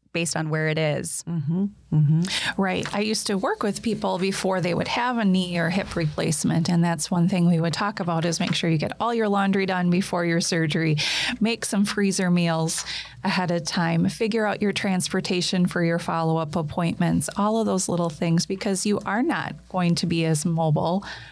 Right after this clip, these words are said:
Speaker 3: for a little while. And so you're going to need some modifications.
Speaker 1: Yes. One of the other things that I also like to encourage people to,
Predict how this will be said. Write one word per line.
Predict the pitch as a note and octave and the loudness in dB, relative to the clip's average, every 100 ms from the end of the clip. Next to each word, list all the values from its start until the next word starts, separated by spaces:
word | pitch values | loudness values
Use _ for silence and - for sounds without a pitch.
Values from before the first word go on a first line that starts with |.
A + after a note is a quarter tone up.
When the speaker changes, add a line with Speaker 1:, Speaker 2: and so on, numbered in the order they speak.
| - | -12
Speaker 3:
for | - F3+ | -4 0
a | E3 | 2
little | E3 D3+ | 2 2
while. | D3+ D#3+ E3 - - - | 2 2 0 -4 -4 0
And | F#3+ E3 | 2 2
so | F3+ | 0
you're | F3 F3 | -2 -2
going | D3+ E3+ E3+ | 0 2 2
to | F3 | 2
need | E3 E3 | 2 2
some | D3+ E3+ | 0 2
modifications. | D#3 D3+ D3+ C#3+ E3 D#3 - - - - - | 4 2 0 -2 -2 0 0 0 0 -2 -2
Speaker 1:
Yes. | F3 D3+ D#3 - - - - - - - _ | 0 0 -2 -4 -8 -12 -12 -12 -16 -20 _
One | - C4 | -2 0
of | A#3+ | 0
the | G#3 | 0
other | G#3 B3 | 0 -4
things | G#3+ G3+ F#3 | -2 -2 -2
that | E3+ E3 | -2 -2
I | E3 E3+ | 0 0
also | D#3+ F3+ F3+ | -2 -2 -2
like | E3 E3 - | -2 -2 -4
to | E3+ | -4
encourage | D#3+ D#3 E3+ D#3 - | -4 -2 -2 -2 -4
people | - F3+ D#3+ | -8 -6 -6
to, | D3+ D#3 D3 D#2+ | -4 -2 -2 -4